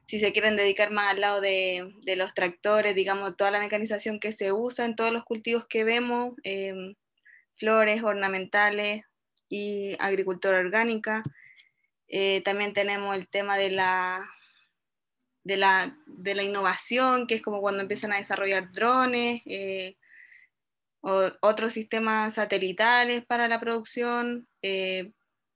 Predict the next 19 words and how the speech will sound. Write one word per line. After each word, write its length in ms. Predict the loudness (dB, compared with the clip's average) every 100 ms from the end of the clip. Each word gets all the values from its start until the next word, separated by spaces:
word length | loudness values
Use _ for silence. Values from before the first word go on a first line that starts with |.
| -6
también, 800 | -4 -2 -2 -4 -6 -10 -12 -6
eh, 180 | -4 -2
viveros, 880 | -2 2 4 4 4 4 4 2 -2 _ _
eh, 160 | -6 -2
la 120 | 0
vegetación 540 | -2 -4 -6 -6 -6 -8
urbana, 840 | -4 2 4 4 4 2 0 -4 -12
las 120 | -10
huertas 480 | -2 0 0 -2 -4
urbanas, 600 | -4 0 0 2 -2 -4 -10 _ -20 -20 -20 _ _ _ -2
eh, 600 | 2 2 2 0 -2 -6 -2
para 180 | 2 2
el 80 | 2
sur 280 | -2 0
la 160 | 2 0
producción 400 | 0 -4 -4 -6
de 80 | -6
forrajeras, 760 | -6 -6 -6 -2 0 2 -2 -2
¿cierto? 600 | -6 -6 -6 -4 -4